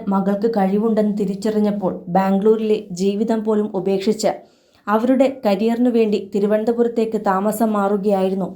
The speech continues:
മേഘയുടെ അച്ഛനമ്മമാർ. തുടർന്നാണ് ഏണിക്കരയിലെ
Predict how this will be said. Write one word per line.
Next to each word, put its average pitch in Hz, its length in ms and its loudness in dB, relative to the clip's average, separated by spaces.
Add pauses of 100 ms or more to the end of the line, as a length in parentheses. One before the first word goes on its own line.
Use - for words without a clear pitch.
(100)
മേഘയുടെ 190 520 0 (200)
അച്ഛനമ്മമാർ. 180 600 -4 (540)
തുടർന്നാണ് 202 500 2 (240)
ഏണിക്കരയിലെ 202 640 2